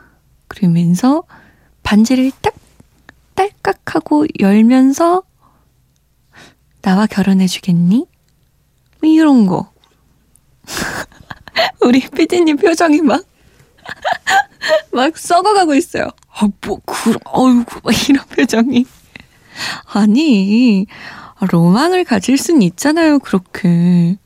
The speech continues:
뭐, 그런 거? 저 아는 선배는 그런 것도 있었대요. 뭐, 카페에서 그냥 뭐 얘기하다가, "아, 근데 내가 진짜, 진짜 하고 싶은 말이 있는데." 그래서 "뭔데?" 그래서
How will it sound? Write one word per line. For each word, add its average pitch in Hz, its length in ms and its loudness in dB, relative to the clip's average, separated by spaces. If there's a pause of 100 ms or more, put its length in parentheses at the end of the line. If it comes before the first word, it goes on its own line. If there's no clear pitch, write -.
(760)
뭐, 320 120 -4 (100)
그런 202 480 0
거? 262 280 -2 (1200)
저 - 140 -2
아는 214 280 2
선배는 240 640 0 (300)
그런 277 220 0
것도 262 200 -2
있었대요. - 360 -6 (880)
뭐, 254 100 -4
카페에서 254 840 0
그냥 254 300 0
뭐 370 160 0
얘기하다가, 202 720 -2 (340)
"아, - 80 -6
근데 196 240 0
내가 190 240 -2
진짜, 214 400 0
진짜 196 640 0 (420)
하고 370 220 -4
싶은 277 300 0
말이 170 240 2
있는데." 170 460 -2 (460)
그래서 - 180 -18
"뭔데?" 208 560 2 (460)
그래서 190 360 -4